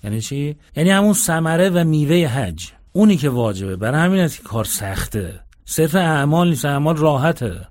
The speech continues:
اتفاقاً. برعکس این که می‌گن اگه شما حواستون یه مقدار جمع بکنید، اعمال رو می‌تونید انجام بدید. با کاروان همون کارهایی که دارن همه انجام می‌دن، شما هم انجام بدید، اینجوری کار جمع می‌شه. ولی اون چیزی که سخته حجه. حج اون کرهٔ حجه،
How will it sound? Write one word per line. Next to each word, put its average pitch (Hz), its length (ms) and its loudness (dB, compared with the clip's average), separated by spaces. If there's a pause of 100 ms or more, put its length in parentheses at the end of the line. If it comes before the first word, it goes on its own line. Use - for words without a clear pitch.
(160)
اتفاقاً. 104 480 -8 (160)
برعکس 175 420 2
این 175 100 0
که 175 120 -2
می‌گن 170 280 2
اگه 165 220 0
شما 160 220 -2
حواستون 160 400 0
یه 160 100 0
مقدار 143 220 0
جمع 127 400 0
بکنید، 160 440 0 (140)
اعمال 180 460 4
رو 202 80 0
می‌تونید 151 360 -2
انجام 127 400 0
بدید. 123 260 -2
با 156 100 2
کاروان 165 520 2
همون 170 180 2
کارهایی 147 320 0
که 139 280 -2 (100)
دارن 131 240 2
همه 131 140 0
انجام 127 380 0
می‌دن، 131 180 0
شما 131 240 -2
هم 131 160 -2
انجام 110 320 2
بدید، 101 400 -6 (220)
اینجوری 165 480 0
کار 156 260 -2
جمع 147 300 2
می‌شه. 98 360 -6 (160)
ولی 165 120 2
اون 208 160 4
چیزی 196 200 -2
که 208 120 2
سخته 147 560 -4
حجه. 101 560 -2 (160)
حج 165 280 0
اون 185 120 2
کرهٔ 143 500 2
حجه، 92 520 -8